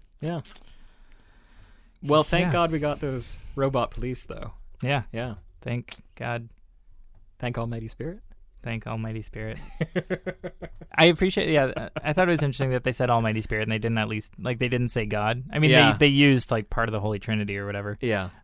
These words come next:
Speaker 2: Um, but they didn't say God. Like, that seemed like that
Speaker 1: Yeah,
Speaker 2: was
Speaker 1: there
Speaker 2: maybe,
Speaker 1: was at least
Speaker 2: that
Speaker 1: a
Speaker 2: was a
Speaker 1: little bit of
Speaker 2: compromise.
Speaker 1: distancing.
Speaker 2: It was
Speaker 1: Yeah.
Speaker 2: like, "Okay, it's the ethereal part of it." <laughs> It's
Speaker 1: Yeah.
Speaker 2: not, it's like the, you know, the, the, the wispy
Speaker 1: <laughs> He, th-, Jesus
Speaker 2: tangential.
Speaker 1: Christ didn't do this kind of, like,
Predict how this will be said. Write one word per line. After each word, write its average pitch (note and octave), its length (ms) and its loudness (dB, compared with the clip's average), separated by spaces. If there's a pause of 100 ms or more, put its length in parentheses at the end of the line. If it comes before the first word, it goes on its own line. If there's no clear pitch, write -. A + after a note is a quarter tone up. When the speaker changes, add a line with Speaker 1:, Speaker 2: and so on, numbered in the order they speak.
Speaker 2:
Um, G#2 400 0
but A2+ 120 -2
they B2 80 2
didn't A2+ 240 2
say G#2+ 160 -6
God. - 320 -10 (200)
Like, B2 180 -8
that A2+ 140 -8
seemed A2+ 200 -6
like A2 140 -6
that A2 100 -2
Speaker 1:
Yeah, D#3 100 4
Speaker 2:
was - 40 2
Speaker 1:
there D3+ 100 4
Speaker 2:
maybe, E3 60 4
Speaker 1:
was E3 120 2
at C3+ 80 -2
least C#3+ 120 2
Speaker 2:
that D#3 60 6
Speaker 1:
a - 20 8
Speaker 2:
was C#3 100 4
a - 40 2
Speaker 1:
little A2+ 140 -2
bit - 20 -2
of A2+ 40 2
Speaker 2:
compromise. A#2+ 380 2
Speaker 1:
distancing. E3 600 -4
Speaker 2:
It C3+ 80 -2
was C3 120 2
Speaker 1:
Yeah. - 20 2
Speaker 2:
like, C3 140 2
"Okay, A#2+ 200 0
it's A#2 280 -4
the B2+ 180 0
ethereal B2+ 440 0
part C#3+ 220 2
of C#3+ 80 -2
it." D3+ 160 0
<laughs> - 40 -6
It's C#3+ 180 2
Speaker 1:
Yeah. G#3+ 200 10
Speaker 2:
not, C#3 220 2
it's C3+ 180 -2
like B2+ 160 -2
the, A2+ 300 0
you A#2+ 140 -4
know, A2 60 0
the, A2+ 500 0
the, F#3 160 4
the A2 80 2
wispy A#2 420 -2 (220)
Speaker 1:
<laughs> - 220 -20
He, D#3 120 6
th-, - 240 -4
Jesus D3 40 0
Speaker 2:
tangential. A#2+ 360 6
Speaker 1:
Christ C#3 240 6
didn't C3 240 0
do A#2 200 -2
this G#2+ 160 -4
kind A#2 160 -2
of, G#2 80 -6
like, G#2 260 -2